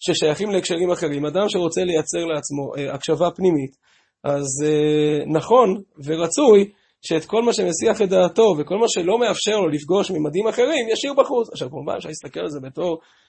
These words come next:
רשימה של איסורים, אפשר להסתכל על זה בתור כלים ליצירת אווירה, אה, אווירה עדינה יותר, אווירה, אה, קשובה יותר, ואווירה שנפגשת עם, אה, ממדים רוחניים, שצריכים אטמוספירה אחרת.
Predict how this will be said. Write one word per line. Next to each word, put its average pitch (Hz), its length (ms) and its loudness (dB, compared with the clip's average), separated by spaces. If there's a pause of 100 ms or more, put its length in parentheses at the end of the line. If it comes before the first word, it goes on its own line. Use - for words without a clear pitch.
(140)
רשימה 160 340 2
של 175 140 -2
איסורים, 143 400 -2
אפשר 143 180 -4
להסתכל 202 300 -2
על 226 100 2
זה 160 120 -4
בתור 180 380 -4
כלים 196 360 0 (440)
ליצירת 175 640 6 (180)
אווירה, 175 540 6 (440)
אה, 170 420 4
אווירה 165 360 4
עדינה 175 360 2
יותר, 208 460 2 (100)
אווירה, 170 600 2
אה, 156 580 -4
קשובה 185 400 2
יותר, 220 480 8 (480)
ואווירה 170 460 6
שנפגשת 214 560 4
עם, 185 180 2
אה, 180 100 2
ממדים 185 360 4
רוחניים, 247 580 2 (260)
שצריכים 190 1040 0
אטמוספירה 190 540 -2
אחרת. 277 360 2